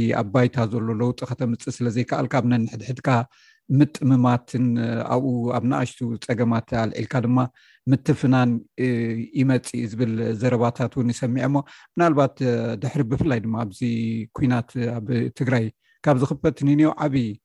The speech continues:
እ፣ ጋግ ዝተፈጥረ ኮይኑ ተሰሚዕኒ እሞ፣ እ፣ እንታይ እዩ እቲ ዝዓበየ ፀገም ትብል? ምናልባት ናብታ ሕጂ ኣብ መወዳእታ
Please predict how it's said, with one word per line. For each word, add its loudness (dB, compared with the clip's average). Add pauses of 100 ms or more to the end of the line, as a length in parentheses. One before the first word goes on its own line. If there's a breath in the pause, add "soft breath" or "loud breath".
(300)
እ፣ -4 (400)
ጋግ 2 (260)
ዝተፈጥረ -4
ኮይኑ 2
ተሰሚዕኒ 2
እሞ፣ 4 (480 soft breath)
እ፣ -2 (760)
እንታይ 6
እዩ 8 (100)
እቲ -4
ዝዓበየ 2 (100)
ፀገም 0
ትብል? -6
ምናልባት 0
ናብታ -2 (180)
ሕጂ -4 (280)
ኣብ -2
መወዳእታ -2